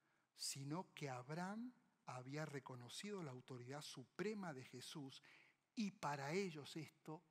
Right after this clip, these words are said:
era una herejía. Ahora, la pregunta es,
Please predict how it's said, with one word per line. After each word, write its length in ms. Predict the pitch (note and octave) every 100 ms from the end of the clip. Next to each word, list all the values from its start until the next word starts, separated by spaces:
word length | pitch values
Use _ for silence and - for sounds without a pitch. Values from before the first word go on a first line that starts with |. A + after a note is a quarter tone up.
| -
era 220 | C#3+ C#3+
una 180 | C3 B2+
herejía. 680 | B2 A#2+ - - A2+ G#2 - - _ _ _ _ _ _ _ _ _ _ _ _ _ _ - - _ -
Ahora, 440 | C#3+ E3 D3 B2+ - - - - - - - - _ -
la 160 | D#3 C#3+
pregunta 560 | D#3 D#3 F#3+ E3+ D#3
es, 380 | D#3 D3+ - -